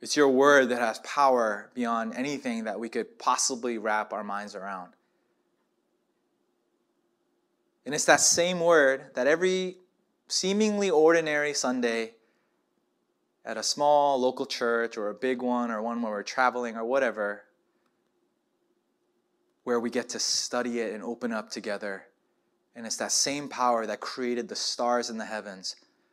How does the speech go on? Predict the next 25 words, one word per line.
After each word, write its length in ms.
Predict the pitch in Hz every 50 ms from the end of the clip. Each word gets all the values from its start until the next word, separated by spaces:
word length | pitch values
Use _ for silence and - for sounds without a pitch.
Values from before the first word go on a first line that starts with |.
| _ _ _
Lord, 160 | 120 117 113
that 120 | 117 107 104
we 80 | 110
get 220 | 110 120 117 110 -
to 60 | 104
study 420 | - - - 113 110 104 104 104
every 300 | 101 113 117 123 127 123
single 320 | - - 123 120 110 110 107
Sunday 260 | - 113 107 104 101
morning 320 | 98 98 98 95 98 92
together. 440 | - 110 92 101 95 90 90 87 - _ _ _ _ _ _ _ _ _ _ _ _ _ _ _ _ _ _ _ _ _ _ _ _ _ _ _ _ _ _ _ _
And 80 | 120
so 140 | - - 143
we 140 | 131 143 156
come 260 | 156 - 190 180 180
in 80 | 180 170
here 600 | 160 143 139 139 135 131 123 120 117 113 - - _ _ _ _ _ _ _ _ _ _ _ _ _ _ _ _ _ _ _ _ _ _ _ _ _ _
with 140 | - 117 -
expectant 560 | 113 - - - - 147 139 - - 135 120
hearts, 420 | - - 120 110 101 95 - - 127
knowing 260 | 123 123 127 131 131
that 140 | 120 113 -
there 140 | 123 113
is 100 | 113 110
power 720 | - - - - - 131 131 127 123 113 104 98 101 -